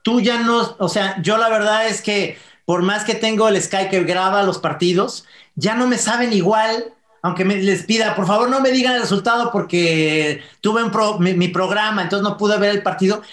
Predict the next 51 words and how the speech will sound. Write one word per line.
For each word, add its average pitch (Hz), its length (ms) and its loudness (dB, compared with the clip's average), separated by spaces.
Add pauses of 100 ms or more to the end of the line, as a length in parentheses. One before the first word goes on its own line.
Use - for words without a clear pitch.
(120)
ya 190 160 0
no 233 100 -2
me 233 100 -2
sabe 208 240 -2
igual. 208 440 0
Ah, 175 160 -2
yo 196 140 0
lo 233 80 0
necesito 226 320 0
ver 220 120 0
en 214 120 2
vivo, 190 260 2
necesito 156 360 0
ver 202 120 0
la 202 160 -2
Champions 190 600 0
en 160 140 2
vivo. 170 320 2
Me 175 140 2
encanta 208 440 -2
el, 190 220 -6 (360)
el 156 100 2
horario 196 300 2
de 208 60 2
la 165 140 0
Champions 196 420 0
porque 160 240 -2
es 202 60 2
la 196 180 2
hora 190 400 0 (160)
una 190 260 2
y 196 60 2
media, 190 300 2
yo 185 60 4
ya 196 100 0
saco 190 260 -4
mi 180 140 2
tequila, 185 560 0
mis - 140 -6
cacahuates, 185 1000 -2 (220)
luego 170 260 0
después 175 380 -2
la 151 240 -2
comida 185 560 2
y 165 80 0
veo 185 160 0
los 196 180 -2
partidos 196 320 -2
de 196 80 0
la 165 140 -2
Champions, 175 500 -4